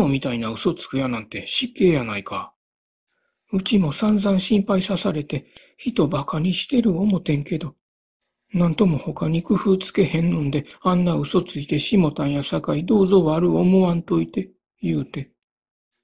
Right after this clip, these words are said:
お梅どんも出てきて謝るよって。「それにしたかて、他になんとか嘘のつきようもあるやないか。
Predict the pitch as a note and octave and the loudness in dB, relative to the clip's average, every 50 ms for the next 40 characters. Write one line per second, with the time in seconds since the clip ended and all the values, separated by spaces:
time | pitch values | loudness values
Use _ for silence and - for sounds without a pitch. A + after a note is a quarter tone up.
0 | _ _ - F#3 F3+ F#3+ G3 F3 D#3 C#3+ D3 C3 C#3 C#3 C3+ C#3 - F3 F3 - | _ _ 0 2 4 4 4 4 2 2 0 -2 0 -2 0 0 0 0 0 0
1 | F3 - - - - D3 D3+ F#3+ G3 G3 F#3 F#3 F3+ F3 E3 E3 E3+ D#3 D3+ D3+ | -4 -4 -6 -10 -8 -6 -4 -2 -2 0 0 0 0 0 -2 -2 -2 -2 -4 -4
2 | D3 - - - C#3+ - _ _ _ _ _ _ _ _ _ _ _ _ _ _ | -6 -10 -14 -18 -18 -18 _ _ _ _ _ _ _ _ _ _ _ _ _ _
3 | _ _ _ _ - - - B2 C#3 - F#3 F#3 F3 D3 - - - A#2+ - A#2 | _ _ _ _ -18 -10 -8 -6 -4 -4 -4 -2 -4 -4 -4 -4 -6 -6 -6 -8
4 | - - G#2 - - _ _ _ - - - - A2+ A#2+ D#3+ E3+ C3 A2+ A#2 C3+ | -8 -8 -10 -12 -12 _ _ _ -16 -12 -8 -6 -4 -4 -2 -4 -4 -4 -4 -6
5 | D#3 - - - B2+ A#2 F#2+ G#2+ A#2 - - G#3+ - - - - - - - - | -2 -4 -4 -2 -2 -6 -4 -6 -6 -4 -2 -2 -2 -2 -4 -8 -10 -10 -8 -4
6 | G#2 C3 B3 B3 - - G#2 C3 G#3 G#3 D3+ A2+ G2 - - - - - | -2 -2 -2 -2 -2 -4 -4 -2 -2 -4 -4 -4 -6 -8 -10 -12 -14 -16